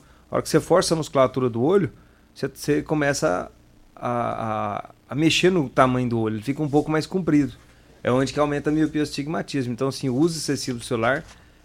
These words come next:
causa um aumento da miopia. Então, pro-, o, o, o, a pessoa que trabalha em ambiente fechado, muito fechado,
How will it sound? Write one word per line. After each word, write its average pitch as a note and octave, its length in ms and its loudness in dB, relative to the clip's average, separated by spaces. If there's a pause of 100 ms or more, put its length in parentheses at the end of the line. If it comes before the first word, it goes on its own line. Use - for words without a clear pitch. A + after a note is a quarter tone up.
(120)
causa C#3 320 6
um B2+ 100 0
aumento A2+ 320 -2
da A2+ 120 -2
miopia. G2+ 400 -4
Então, A2+ 340 -2 (380)
pro-, C3 200 0
o, A2+ 800 -2 (160)
o, A2 460 -6 (140)
o, F#2+ 720 -10 (280)
a - 60 -20
pessoa B2+ 320 -2
que - 60 -18
trabalha A2+ 340 2
em A2 40 -2
ambiente G#2+ 260 -4
fechado, B2 440 2
muito A#2+ 200 -2
fechado, A2 480 0